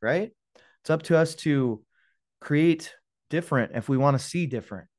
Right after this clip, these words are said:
right? And I don't think everybody's gonna get roped into these fifteen-minute cities,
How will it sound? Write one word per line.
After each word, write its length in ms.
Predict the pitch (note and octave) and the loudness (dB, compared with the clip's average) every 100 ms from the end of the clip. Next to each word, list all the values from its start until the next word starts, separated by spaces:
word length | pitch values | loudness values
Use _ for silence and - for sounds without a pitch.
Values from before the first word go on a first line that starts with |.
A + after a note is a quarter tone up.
| _ _ _ G#2+ | _ _ _ -2
right? 260 | A#2+ C#3+ | 0 0
And 140 | C#3+ F3 | 0 2
I 80 | A#3+ | 2
don't 220 | F#3 C#3+ | 2 2
think 220 | C3+ A#2+ | 0 2
everybody's 500 | A#2 B2+ A#2+ B2+ A2 | 0 2 2 2 2
gonna 180 | A#2+ A#2+ | -2 0
get 200 | A#2+ A2 | -2 -2
roped 340 | A#2+ B2+ - | -2 -2 -4
into 180 | B2 B2+ | -4 -4
these 240 | A#2 A2+ | -6 -8
fifteen-minute 680 | - A#2+ - B2+ A#2+ A#2+ F#2+ | -8 -8 -2 0 2 2 0
cities, 580 | - F3 E3+ E3+ D#3+ | 0 2 2 2 -2